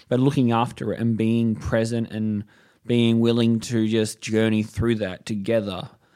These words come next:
um, in the future, I think is a big, big challenge that many pastors shy away from.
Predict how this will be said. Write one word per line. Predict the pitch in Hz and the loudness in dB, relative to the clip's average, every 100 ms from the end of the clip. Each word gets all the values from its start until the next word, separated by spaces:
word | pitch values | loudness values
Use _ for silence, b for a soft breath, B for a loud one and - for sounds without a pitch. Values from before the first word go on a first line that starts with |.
| _ _ | _ _
um, | 101 104 | -2 0
in | 107 | 2
the | 107 | 0
future, | - 123 123 110 101 | 0 -2 -2 -4 -4
I | |
think | - 113 113 | -2 -4 -4
is | 107 | -6
a | 107 | -4
big, | 123 139 143 127 123 | 2 4 4 2 0
big | 127 120 | -2 -2
challenge | - 127 135 113 107 110 | -2 0 0 -2 -4 -4
that | 113 - _ _ _ _ _ _ _ _ _ _ _ _ _ _ b b b b | -4 -6 _ _ _ _ _ _ _ _ _ _ _ _ _ _ b b b b
many | 123 139 143 | 2 4 4
pastors | - 123 123 - 110 | 2 2 2 -2 -2
shy | 127 107 | 0 0
away | 107 101 117 | 0 -2 -2
from. | 117 - 71 101 | -2 -6 -8 -12